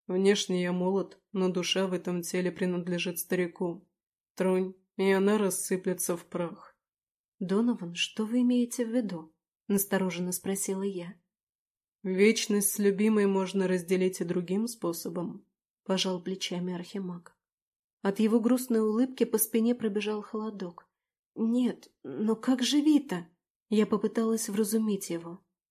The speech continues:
«Когда погибла моя первая жена, именно дочь стала моим якорем. Я жил ради неё.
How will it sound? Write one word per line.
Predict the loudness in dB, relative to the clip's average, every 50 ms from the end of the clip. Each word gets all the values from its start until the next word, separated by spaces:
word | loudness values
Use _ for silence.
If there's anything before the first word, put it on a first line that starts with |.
| _ _ _ _ _ _ _ _
«Когда | -6 -4 -2 -2 0 2 2 2
погибла | 4 4 2 2 2 2 2 4 4 4 4
моя | 4 2 0 0 0
первая | 2 2 2 2 2 2 0 0
жена, | 0 0 2 2 4 4 4
именно | 4 2 2 2 2 0 0
дочь | 2 4 4 4 4 0
стала | -6 -8 -6 -4 -2 -2 -2 -2
моим | -2 -2 -2 -2 0
якорем. | 0 0 0 -2 -2 -6 -6 -6 -6 -8 -12 -14 _ _ _ _ _ _ -4
Я | 0 4 4 6 6 6
жил | 4 4 2 4 4
ради | 2 0 0 -2 -2
неё. | -2 -2 -2 -2 -2 -4 -6